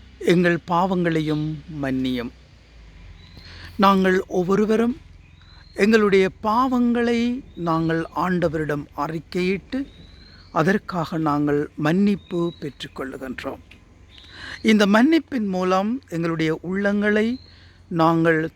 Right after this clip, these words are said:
தூய்மையாக்கி, ஆண்டவரோடு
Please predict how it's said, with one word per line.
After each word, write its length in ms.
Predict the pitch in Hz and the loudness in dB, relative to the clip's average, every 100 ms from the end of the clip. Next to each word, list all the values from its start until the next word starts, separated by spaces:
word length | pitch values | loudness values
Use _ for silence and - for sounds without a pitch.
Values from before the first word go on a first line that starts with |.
| - | -6
தூய்மையாக்கி, 880 | 175 170 170 170 170 170 - 240 269 - - - - - - - | -4 -2 0 2 0 -2 -8 -10 -10 -14 -20 -20 -20 -20 -20 -4
ஆண்டவரோடு 720 | 180 202 196 208 220 233 254 | 0 2 4 4 4 2 0